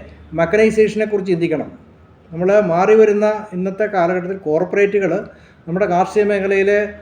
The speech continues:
മുഴുവൻ പിടിമുറുക്കുന്നൊരു സാഹചര്യം വരുന്നുണ്ട്. അതുകൊണ്ട് തന്നെ കുറേ ആളുകൾ, അടുത്തുള്ള ആളുകളെല്ലാം കൂടെ ഓരോ ക്ലസ്റ്ററുകളായിട്ട് തീർന്നുകൊണ്ട് ആ ക്ലസ്റ്ററുകളിലൂടെ മെക്കനൈസേഷൻ നടപ്പാക്കുകയും ഇതുപോലെ ലേബർ പ്രോബ്ലം വരുന്ന അത് പരിഹരിക്കുകയും ചെയ്യുന്നൊരു സാഹചര്യം ഇനി നാളുകളിൽ ഉണ്ടാകണം എന്നുള്ളൊരു അഭ്യർത്ഥന എനിക്കുണ്ട്. അതിന് നമ്മൾ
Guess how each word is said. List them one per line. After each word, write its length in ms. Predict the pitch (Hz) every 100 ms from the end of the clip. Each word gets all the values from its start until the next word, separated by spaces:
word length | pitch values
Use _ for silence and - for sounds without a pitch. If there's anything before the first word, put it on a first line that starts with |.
| - - 165
മുഴുവൻ 240 | 185 220 214
പിടിമുറുക്കുന്നൊരു 640 | 196 226 220 208 220 208
സാഹചര്യം 400 | 196 202 214 220 214
വരുന്നുണ്ട്. 320 | 220 220 147 - - - - 175
അതുകൊണ്ട് 260 | 214 226 226
തന്നെ 140 | 226 220
കുറേ 160 | 202 220 196
ആളുകൾ, 300 | 202 233 240 233 226 180
അടുത്തുള്ള 320 | 180 196 226 208
ആളുകളെല്ലാം 440 | 196 208 214 208 208
കൂടെ 140 | 202 185
ഓരോ 100 | 202 202
ക്ലസ്റ്ററുകളായിട്ട് 640 | 160 156 208 208 214 190 190
തീർന്നുകൊണ്ട് 360 | 190 190 190 185
ആ 20 | 175
ക്ലസ്റ്ററുകളിലൂടെ 800 | 156 156 - 202 220 214 202 226 - - _ - 147
മെക്കനൈസേഷൻ 640 | 160 208 220 214 196 220
നടപ്പാക്കുകയും 560 | 208 202 208 196 208 214 196
ഇതുപോലെ 280 | 160 196 208 156
ലേബർ 240 | 170 208 220
പ്രോബ്ലം 280 | 220 226 220 214
വരുന്ന 180 | 202 202
അത് 60 | 180 226
പരിഹരിക്കുകയും 500 | 214 208 196 202 196
ചെയ്യുന്നൊരു 300 | 190 185 190 175
സാഹചര്യം 340 | 175 175 185
ഇനി 120 | 175 170
നാളുകളിൽ 300 | 165 175 175 165
ഉണ്ടാകണം 320 | 170 185 190
എന്നുള്ളൊരു 280 | 185 175 180
അഭ്യർത്ഥന 320 | 156 170 165 156
എനിക്കുണ്ട്. 300 | 151 110 151 - - - _
അതിന് 160 | 156 185
നമ്മൾ 140 | 190